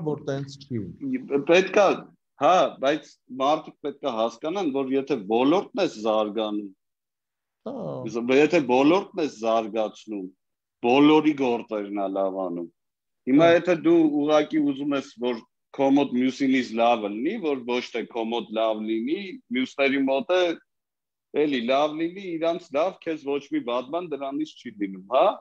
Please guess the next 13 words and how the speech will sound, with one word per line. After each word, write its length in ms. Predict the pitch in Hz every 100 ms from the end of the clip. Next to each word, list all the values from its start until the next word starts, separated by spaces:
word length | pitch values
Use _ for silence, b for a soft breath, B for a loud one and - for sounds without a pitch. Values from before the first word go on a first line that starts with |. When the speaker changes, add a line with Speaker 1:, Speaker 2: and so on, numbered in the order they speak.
| _ _ _ _ _ _ _ _ -
Speaker 2:
Բայց, 280 | 160 214 - - -
ը, 120 | 165 156 151 151 139
երբ 300 | 156 160 180
որ 60 | 151
ոլորտն 480 | 123 143 151 151 -
է 40 | 117 104
զարգացնում, 680 | 113 117 110 123 - 214 247 _ _ _ -
բոլորի 460 | 135 160 170 156 139
համար 300 | 139 175 220
ստեղծվում 480 | - 160 151 160 180
է 60 | 202
շատ 240 | - 147 143
ավելի 320 | 135 131 117